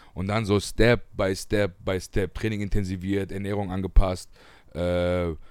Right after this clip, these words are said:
Reise nach innen halt auch, so sehr viel emotionalen Shit, weißt du, wo ich mich halt auseinandergesetzt habe, weil ich halt irgendwann begriffen habe, wo das alles herkommt. Und so das Wissen wird halt so stetig größer, ne? Das ist einmal das, das physische Wissen, was man so hat über die Welt und Essen und Ernährung und dies und das und tralala, aber dann halt auch die Kenntnis über einen selbst,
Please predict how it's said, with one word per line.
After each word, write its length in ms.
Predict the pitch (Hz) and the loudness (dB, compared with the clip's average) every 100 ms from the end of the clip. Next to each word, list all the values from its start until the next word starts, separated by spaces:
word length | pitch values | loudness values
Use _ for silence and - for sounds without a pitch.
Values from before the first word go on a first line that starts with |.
| - - - | -20 -16 -6
Reise 460 | 117 104 110 104 104 | -2 2 2 2 -2
nach 180 | 95 | -2
innen 300 | - 120 113 107 | 0 2 2 0
halt 140 | 101 | 0
auch, 200 | 104 98 | 0 0
so 120 | 101 | -2
sehr 160 | 92 107 | -2 -2
viel 300 | 107 101 85 - - _ _ _ _ - | -2 -4 -6 -10 -20 _ _ _ _ -2
emotionalen 600 | 123 131 120 123 117 117 | 0 2 4 4 4 0
Shit, 240 | - 127 | 0 0
weißt 200 | 110 107 | 2 0
du, 40 | 107 | 0
wo 80 | 104 | -2
ich 80 | |
mich 140 | 101 98 | -2 -2
halt 240 | 101 95 | -4 -2
auseinandergesetzt 720 | 101 98 101 113 101 104 - | -4 -2 -2 -2 0 -2 -2
habe, 160 | 104 98 | -2 -2
weil 100 | 90 | -2
ich 80 | 92 | -4
halt 140 | 92 - 98 - | -6 -8 -8 -2
irgendwann 340 | 107 107 101 | 0 0 0
begriffen 380 | 90 95 104 104 | -2 -2 -4 -2
habe, 180 | 98 95 | -2 0
wo 100 | 101 | 0
das 120 | 95 | -2
alles 200 | 92 - | -4 -4
herkommt. 460 | 104 - 107 98 - - - - | -6 -4 -6 -8 -12 -18 -18 -8
Und 140 | 92 | -4
so 80 | 98 | -2
das 160 | 95 | -2
Wissen 280 | 113 165 123 | -4 -4 -2
wird 180 | 95 87 | -2 -2
halt 100 | 87 | -4
so 80 | 87 | -4
stetig 320 | - 87 82 | -6 -8 -8
größer, 320 | 78 82 80 | -6 -6 -6
ne? 80 | 92 | -6
Das 140 | 135 | -6
ist 20 | 92 | -6
einmal 200 | 92 90 | -4 -4
das, 160 | - - - - - 73 - 65 | -6 -14 -20 -20 -18 -18 -14 -4
das 200 | 95 - | -4 -4
physische 760 | - - 135 147 135 147 160 131 | -8 2 2 2 -2 -2 -2 0
Wissen, 300 | 143 - 156 | -4 -4 -2
was 140 | 135 | -2
man 120 | 135 143 | -2 -2
so 140 | 127 | -2
hat 160 | 147 139 | -2 -2
über 160 | 113 | -4
die 120 | 101 | -2
Welt 200 | 104 135 | 0 0
und 160 | 117 98 | -2 -4
Essen 300 | 107 120 120 | -4 -4 -4
und 120 | 107 | -6
Ernährung 420 | 92 107 131 120 98 | -4 -4 -2 -2 -4
und 120 | 95 | -4
dies 140 | 104 | -4
und 60 | 101 | -4
das 120 | 95 | -6
und 100 | 95 | -6
tralala, 300 | 110 120 127 | -4 -2 0
aber 160 | 113 95 | -2 -4
dann 140 | 101 | -6
halt 120 | 104 98 | -4 -6
auch 60 | |
die 100 | 98 | -6
Kenntnis 380 | - 113 110 - | -6 -6 -6 -6
über 140 | 92 | -4
einen 120 | 90 85 | -4 0
selbst, 380 | 104 113 - | 0 0 -4